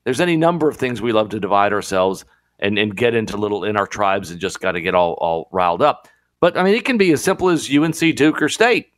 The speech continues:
you know, or E C U, any, or any U N C, the Panthers. You know, we, we love our tribes. We humans are as tribal a-, as they get,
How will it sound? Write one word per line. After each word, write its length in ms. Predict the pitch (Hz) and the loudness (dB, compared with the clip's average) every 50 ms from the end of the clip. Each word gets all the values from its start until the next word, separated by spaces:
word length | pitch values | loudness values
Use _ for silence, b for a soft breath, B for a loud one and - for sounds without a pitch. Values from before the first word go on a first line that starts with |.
| _ _ | _ _
you 120 | - 92 87 | -8 -4 -2
know, 120 | 85 101 | 0 0
or 80 | 113 - | 0 0
E 140 | 180 214 214 | -2 -2 -2
C 280 | - - 233 233 226 240 254 | -2 -2 -2 0 0 2 2
U, 120 | 214 135 | 2 2
any, 280 | 117 147 180 151 104 92 | 2 2 2 2 2 2
or 140 | 82 - | 0 0
any 320 | 76 101 123 113 90 - - _ _ _ | -2 -2 0 -2 -2 -4 -8 _ _ _
U 120 | - 101 | -10 -8
N 80 | 107 113 | -8 -8
C, 80 | - _ _ | -10 _ _
the 100 | - 165 165 | -2 0 0
Panthers. 640 | - - 214 294 339 330 - 185 110 78 - - - b b b b b b b - | 0 0 2 2 0 0 0 0 -2 -2 -4 -8 -14 b b b b b b b -6
You 80 | 120 | -2
know, 140 | 123 131 151 | 2 2 2
we, 360 | 180 165 151 156 180 208 175 147 | 2 0 -2 -2 -2 -4 -4 -4
we 160 | 156 196 220 | -4 -4 -2
love 240 | 202 185 247 302 285 | 2 4 4 4 4
our 100 | 269 175 | 4 2
tribes. 540 | 123 - - 107 82 67 - - - 120 - _ _ _ _ _ _ _ - | 0 0 -4 -4 -4 -4 -6 -10 -18 -20 -20 _ _ _ _ _ _ _ 2
We 200 | 156 214 220 208 | 2 2 2 2
humans 420 | 160 180 190 190 196 196 202 160 | 4 4 4 4 4 2 0 0
are 140 | 170 170 127 | -2 0 0
as 220 | 127 135 120 - | 0 -2 -4 -4
tribal 560 | - - 143 135 131 135 139 156 160 160 151 | -6 0 2 2 2 2 0 0 -2 0 0
a-, 160 | 127 131 135 107 | 0 0 0 0
as 180 | 123 127 113 | 0 0 0
they 100 | - 139 | -2 -2
get, 300 | 156 214 247 - - _ | 0 0 -2 -2 -4 _